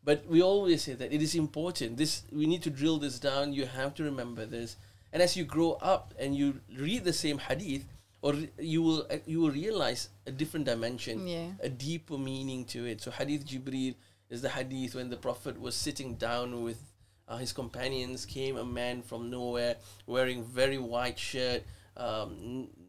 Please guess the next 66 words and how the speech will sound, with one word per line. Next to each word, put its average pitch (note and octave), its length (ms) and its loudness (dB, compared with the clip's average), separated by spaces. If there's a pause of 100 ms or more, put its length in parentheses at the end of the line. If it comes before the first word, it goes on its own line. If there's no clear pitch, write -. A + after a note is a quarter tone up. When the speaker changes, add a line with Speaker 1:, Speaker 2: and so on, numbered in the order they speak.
(400)
Speaker 1:
yet C#3 240 2
no D#3 120 6
one F3+ 240 4
in C3+ 100 -2
the - 60 0
community C#3+ 480 0
knew C3 200 -2
Speaker 2:
Knew F#3 120 2
Speaker 1:
him. F3+ 140 -2
Speaker 2:
them, - 60 -2
Speaker 1:
Medina C3 400 0
Speaker 2:
yeah. A#2+ 60 -2
Speaker 1:
was B2 120 -4
a A#2+ 60 -6
very A#2+ 200 -4
small C3 580 0
town. C3 380 0
Everybody C#3 400 0
knew A#2+ 160 -4
everyone. A2+ 360 -6 (480)
Uh, G2+ 160 0 (100)
this D#3 220 2
one, A#2 260 0
this B2+ 140 -6
guy's B2 220 2
a A#2 40 -4
stranger, C#3 540 0
and A2+ 180 -4
he A#2+ 80 -6
was A#2 160 -4
wearing B2 180 -2
all C3 220 2
white. C#3+ 300 2
That A#2+ 100 -4
means B2+ 140 -4
he D3+ 200 -6 (100)
can't F3+ 260 -2
be F3 80 0
a E3+ 60 0
traveler, G3 380 -2
because A2+ 200 -8
if C#3 60 -10
you're C3+ 100 -12
traveling D3+ 340 -2
through G#3+ 280 -10
the D#3+ 80 -8
desert, A#2+ 440 -8 (460)
you C3+ 120 -2
will D3+ 120 6
see D#3 420 -2
traces B2+ 560 -2
of A2+ 240 0
dust, G#2+ 300 2
Speaker 2:
Yeah. - 60 0
Speaker 1:
sand A#2 600 2
on A2+ 140 -2
your A2 160 -4
shirt, A#2+ 420 -2
on B2 140 -4
your A#2 160 -2
head. A#2 400 2
This D#3 180 0
guy A#2 280 0
didn't A#2+ 400 -2
show A#2 260 -2
anything. - 280 -4